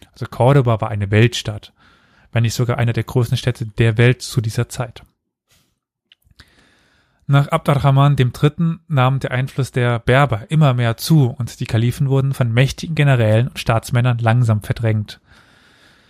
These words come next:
Tausendsechzehn gelang es dann, er gelangte dann erstmals ein Nicht-Umayyade auf den Thron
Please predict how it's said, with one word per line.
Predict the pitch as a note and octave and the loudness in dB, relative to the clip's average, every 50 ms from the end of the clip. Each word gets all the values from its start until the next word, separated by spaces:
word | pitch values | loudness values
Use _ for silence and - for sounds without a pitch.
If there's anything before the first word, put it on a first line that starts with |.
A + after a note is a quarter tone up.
| _ _ _ - | _ _ _ -4
Tausendsechzehn | - D#3 D#3+ D#3 D#3 C#3 D3 F3 F3 - - - F3 E3+ D#3 | -2 0 2 2 2 2 2 2 0 -2 -4 -2 -2 0 0
gelang | - C3+ C3+ C#3 D3 C#3+ | 2 2 2 4 4 2
es | C3 - | 2 2
dann, | - C#3 C3 C3 C3 B2+ A#2 - - - - | 0 0 2 2 0 -2 -4 -6 -10 -16 -6
er | - D3+ C#3 | -4 -2 -2
gelangte | C#3 - - - D#3 C#3+ - C#3+ | -2 0 0 2 2 2 0 -4
dann | C3 C3+ | -4 -2
erstmals | - C#3+ C#3+ - - C#3+ C#3+ C3+ - | 0 0 0 0 2 0 0 0 -2
ein | C#3+ C3+ A#2+ A#2 | -2 -2 0 4
Nicht-Umayyade | C3 E3+ D#3+ - - F3 C3+ B2 A#2 A2+ A2 A2 A2+ A#2+ - | 4 4 4 4 0 -2 -2 0 0 2 2 2 2 0 -2
auf | A#2+ - | -4 -6
den | - B2 A#2 | -6 -8 -8
Thron | - - C3 B2+ C#3+ F3 F3+ E3+ | -2 0 2 4 4 2 0 -2